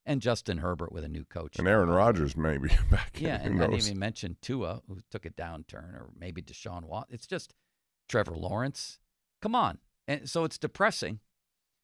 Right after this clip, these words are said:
Speaker 1: Who has a more depressing quarterback room than one that would have Kenny Pickett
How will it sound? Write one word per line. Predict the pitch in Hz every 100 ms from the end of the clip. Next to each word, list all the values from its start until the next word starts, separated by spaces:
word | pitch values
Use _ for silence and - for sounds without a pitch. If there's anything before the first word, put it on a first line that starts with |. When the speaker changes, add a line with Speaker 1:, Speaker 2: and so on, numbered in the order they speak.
| _ _ _ _ _ -
Speaker 1:
Who | 175 233
has | 202 190
a | 175 156
more | 123 135 147 165 180 202 190
depressing | 160 - - 147 160 - 180 175 -
quarterback | 143 139 135 113 104 98 -
room | 95 92 90 98 - _ _ _ _ _ _
than | 113 117 110
one | 107 127
that | 131 135
would | 101
have | 104 107 98
Kenny | 117 113 113
Pickett | - 101 110